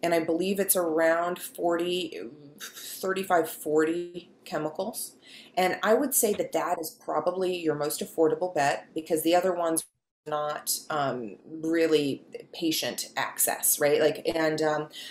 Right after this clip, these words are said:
I do believe you have to use a doctor who has, um, a relationship with Genova Diagnostics, um, but they would be whom I would suggest for their toxic core panel. And that's your bisphenol A. That's, uh, I believe, a lot of your phthalates.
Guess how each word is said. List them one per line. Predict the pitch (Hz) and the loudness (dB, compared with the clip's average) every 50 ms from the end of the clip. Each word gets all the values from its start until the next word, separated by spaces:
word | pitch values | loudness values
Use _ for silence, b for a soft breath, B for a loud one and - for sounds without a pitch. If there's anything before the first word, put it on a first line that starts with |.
| B | B
I | - 175 | -2 0
do | - 208 220 | 2 2 4
believe | 226 233 220 220 202 - | 6 6 6 6 4 2
you | 185 180 180 180 165 175 | -2 -2 -2 0 0 0
have | 185 180 170 - | 0 0 -2 0
to | - 180 | -2 -4
use | 170 170 165 160 | 0 0 0 0
a | 165 | 0
doctor | 151 160 156 151 151 - 165 165 160 160 | 0 0 0 0 -2 0 0 0 0 0
who | 160 151 151 | 0 -2 -2
has, | - 156 147 147 147 147 143 - - B B B B B B B | -2 0 0 0 0 0 0 -2 -4 B B B B B B B
um, | - 156 147 135 131 - | 0 0 0 0 0 0
a | - | 0
relationship | 151 151 143 143 160 156 170 170 - 180 170 - | 2 2 2 2 0 0 -2 -2 -2 -4 -4 -4
with | - 175 175 | -4 -6 -6
Genova | - 180 170 170 165 165 165 170 175 | -4 -4 -2 -2 0 0 0 0 0
Diagnostics, | - 180 170 170 170 170 175 170 170 - - - 202 202 - - - - - B B B B B | 2 2 2 2 0 0 -2 -4 -4 -4 -2 -2 -2 -2 -2 -4 -6 -6 -6 B B B B B
um, | - 175 165 151 156 151 - - 165 | 2 4 4 4 2 0 -2 0 4
but | 175 156 160 156 - | 4 4 4 4 4
they | 180 175 175 196 | 4 6 6 6
would | 196 214 202 - - | 4 4 2 2 0
be | 175 170 165 165 160 160 156 - - - - | -2 2 4 6 6 6 4 2 -2 -8 -4
whom | - 170 165 165 160 | 0 2 2 2 2
I | - - 156 | 2 2 4
would | 156 156 156 - | 4 4 4 4
suggest | - - 156 151 147 - 151 143 143 143 - - - - - - - - - - _ - | 4 4 2 0 0 0 2 2 2 2 2 2 2 2 0 -2 -6 -8 -14 -16 _ -2
for | 156 143 135 135 131 117 110 139 - | -2 0 2 2 0 0 0 0 2
their | 160 151 139 139 | 4 4 4 2
toxic | - - 147 143 - - - - | 0 0 0 0 0 -2 -8 -8
core | - - - - - | -6 -6 -6 -6 -4
panel. | - - - - - - - - - | -6 -8 -6 -6 -6 -8 -6 -4 -2
And | 185 196 208 | 0 2 2
that's | 208 220 220 - | 2 2 2 2
your | 233 202 | 0 2
bisphenol | 190 175 170 - - - 175 160 143 131 113 - - | 2 2 2 2 0 0 -2 -2 0 -2 0 2 2
A. | 151 156 170 208 247 277 - B B B B B _ - | 2 4 4 2 0 -2 -6 B B B B B _ -2
That's, | - 147 160 - - - - - - - - | 0 0 2 4 4 6 6 6 4 4 2
uh, | 160 151 | 2 4
I | 151 147 143 | 4 4 4
believe, | 143 151 151 165 175 - | 2 0 -2 -2 -2 -2
a | 156 | -2
lot | 156 160 165 160 | -2 -2 -2 -2
of | 151 | -2
your | 143 143 | -2 -2
phthalates. | - - 185 185 196 208 214 226 226 226 - - - - - | 0 2 2 4 4 4 2 2 0 -2 0 0 0 0 -2